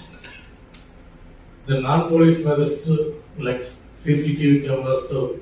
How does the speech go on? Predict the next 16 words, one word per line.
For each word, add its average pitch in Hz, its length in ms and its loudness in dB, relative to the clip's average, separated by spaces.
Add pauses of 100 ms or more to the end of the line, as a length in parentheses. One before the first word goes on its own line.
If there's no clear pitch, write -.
(360)
బయట 131 220 -2
అంతా 131 280 0
కూడా 127 360 -4 (540)
సర్వేలెన్స్ 131 560 0
చేయడం 123 260 -2
జరుగుతుంది. 127 520 -8 (1200)
డ్రోన్ 160 420 6 (1120)
కౌంటింగ్ 156 380 2
సెంటర్ 143 360 0
మీద 135 120 -2
కాకుండా 127 680 -4
చుట్టుపక్కల 135 640 -4 (520)
డ్రోన్ 143 260 6
సర్వేలెన్స్ 135 640 2
పెట్టడం 123 500 -6
జరిగింది. 123 460 -8